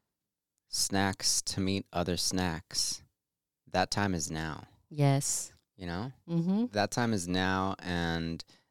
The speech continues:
Speaker 1: the place is a place like Los Angeles.
Speaker 2: Yeah.
Speaker 1: I really don't see why
Speaker 2: Yeah.
Speaker 1: not.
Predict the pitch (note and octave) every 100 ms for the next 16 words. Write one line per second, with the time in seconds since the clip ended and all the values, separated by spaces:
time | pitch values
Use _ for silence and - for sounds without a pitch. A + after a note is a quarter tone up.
0 | _ - F#2 - G2+ A2 - F2+ E2+ E2
1 | - _ - - F#2 F2 - E2 D#2+ D#2
2 | - D#2+ E2+ - - G3 B3 D#3 B2+ C3+
3 | - E2 D#2+ F2 F2 E2 D#2+ D#2 - -
4 | - E2 D2+ D2+ D2+ - -